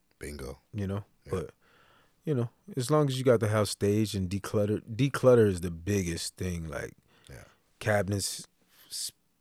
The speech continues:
Speaker 2: you know, you want everything off the cabinets, everything off the table, everything stuffed somewhere <laughs> behind a door or something. You know what I mean?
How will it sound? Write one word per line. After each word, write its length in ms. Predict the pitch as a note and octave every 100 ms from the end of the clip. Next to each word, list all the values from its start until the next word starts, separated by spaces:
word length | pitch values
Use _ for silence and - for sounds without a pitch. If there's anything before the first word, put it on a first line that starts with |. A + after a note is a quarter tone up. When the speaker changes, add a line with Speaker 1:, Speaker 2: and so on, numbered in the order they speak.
| -
Speaker 2:
you 120 | A2
know, 140 | F#2+
you 160 | F#2+ G#2+
want 220 | G#2+ E2+
everything 340 | G2+ G2 G2+
off 140 | G2 F#2+
the 80 | G2
cabinets, 420 | G#2 F#2+ F#2+ F#2
everything 320 | F#2+ F#2 F#2+
off 100 | F#2
the 80 | -
table, 500 | - F#2 F2+ F2 E2
everything 500 | F2 F2 - D#2+ E2+
stuffed 600 | - - - G2 - -
somewhere 580 | - - G#2 F2 D#2 - - - - -
<laughs> 140 | D#3+
behind 960 | - D#3 C#3+ D3 D#3+ D3+ D3 C3+ C#3 C3
a 40 |
door 340 | A#2 A#2 A#2 A2+
or 40 |
something. 440 | G#2 A#2 F2+ F2+ F#2+
You 100 | A2
know 60 |
what 100 | A2+
I 60 | A2
mean? 200 | A2+